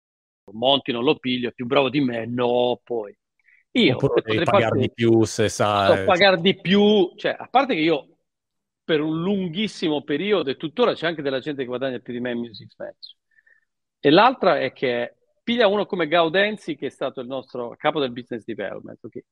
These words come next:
Speaker 1: Voglio dire, uno che ti batte Sampras, Federer, io giocavo a tennis, ero, ero, ero classificato, ma cazzo, il numero t-, tra i primi venti nel mondo, e c'è, c'ha un ego Gaudenzi che ovviamente è.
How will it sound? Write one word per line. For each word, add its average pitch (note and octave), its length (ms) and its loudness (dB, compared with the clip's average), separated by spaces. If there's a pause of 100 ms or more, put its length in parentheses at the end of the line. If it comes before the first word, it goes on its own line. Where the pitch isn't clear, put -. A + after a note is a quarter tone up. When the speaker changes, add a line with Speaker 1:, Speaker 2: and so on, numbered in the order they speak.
(260)
Speaker 1:
Voglio B2+ 260 0
dire, C#3 100 4
uno F3+ 120 6
che F3+ 120 0
ti E3+ 80 2
batte C3 400 2
Sampras, A#2+ 800 -2
Federer, C3+ 640 2 (320)
io F#3 140 -2
giocavo C3 300 -4
a C3+ 120 -4
tennis, D#3+ 520 -2
ero, C3 180 -10
ero, C3+ 500 -8
ero C#3 200 -4
classificato, C#3+ 640 -2
ma A#2 140 -6
cazzo, - 320 -6
il C#3+ 140 -16
numero D3 440 0 (340)
t-, D3 200 0
tra D3 100 0
i C#3+ 80 4
primi E3+ 220 0
venti D#3+ 280 2
nel D3 140 0
mondo, G#3 320 2
e A#2 80 -8
c'è, B2+ 220 -4
c'ha C#3+ 160 2
un D#3 160 0
ego G3 200 2
Gaudenzi F3 600 0
che C#3+ 80 -10
ovviamente D3 640 -10
è. B2 200 -20